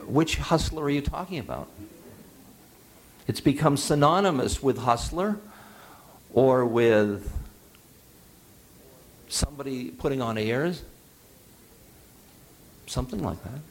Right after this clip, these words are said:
or with somebody that means well.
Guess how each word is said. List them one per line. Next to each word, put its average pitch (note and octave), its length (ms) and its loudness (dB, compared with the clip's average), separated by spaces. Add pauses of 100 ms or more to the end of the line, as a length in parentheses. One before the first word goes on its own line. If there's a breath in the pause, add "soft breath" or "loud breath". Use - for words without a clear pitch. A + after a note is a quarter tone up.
(1120)
or A2 100 2
with A2 80 4
somebody A2+ 280 2
that G2 120 -2
means A#2 320 2
well. B2 420 2